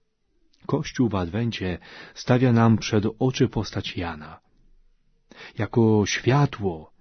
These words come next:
na naszej własnej drodze nawrócenia. Jest lampą,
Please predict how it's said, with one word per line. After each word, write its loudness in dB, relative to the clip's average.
na 4
naszej 4
własnej 2
drodze 2
nawrócenia. -6
Jest -2
lampą, 4